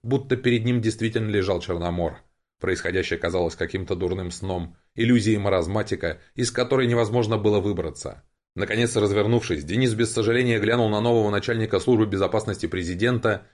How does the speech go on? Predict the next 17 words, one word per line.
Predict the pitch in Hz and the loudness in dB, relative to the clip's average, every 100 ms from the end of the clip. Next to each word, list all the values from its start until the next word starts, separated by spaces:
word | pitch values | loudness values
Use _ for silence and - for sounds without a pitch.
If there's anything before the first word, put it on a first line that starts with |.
| _ | _
и | 131 | -2
двинулся | 135 147 135 - | 0 2 2 2
вдоль | 113 120 113 | 2 2 2
первого | 117 110 101 95 | 2 4 4 4
ряда, | 117 113 | 2 2
борясь | 87 101 117 113 | 2 2 2 2
с | |
острым | 120 - 113 101 | 0 0 0 0
желанием | 98 107 113 107 | 2 2 2 0
набить | 107 95 101 | -2 -2 -4
лицо | 92 90 - | -2 -2 -2
Ефимову, | 85 82 123 123 110 107 - - | -2 0 2 4 4 2 -4 -20
чуть | - 147 | -2 -2
не | 139 | 2
лишившему | 123 117 - 117 117 117 | 2 2 2 0 0 0
его | 98 85 | 2 2
Леры. | 82 90 80 - | 2 0 0 -4